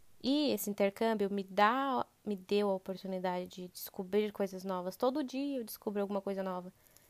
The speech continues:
Mesmo que sejam com as minhas kids, né? Com as meninas que eu cuido, ou com alguma coisa que a minha host family me ensina,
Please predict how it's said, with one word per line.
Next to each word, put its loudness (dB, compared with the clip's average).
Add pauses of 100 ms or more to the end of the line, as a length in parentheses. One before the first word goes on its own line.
Mesmo 2
que -10
sejam -4
com -4
as 0
minhas -6
kids, -6
né? -4
Com -8
as -10
meninas -6
que -6
eu -2
cuido, -2 (320)
ou 4
com -8
alguma -4
coisa -6
que -8
a -6
minha -4
host -6
family -2
me -4
ensina, -8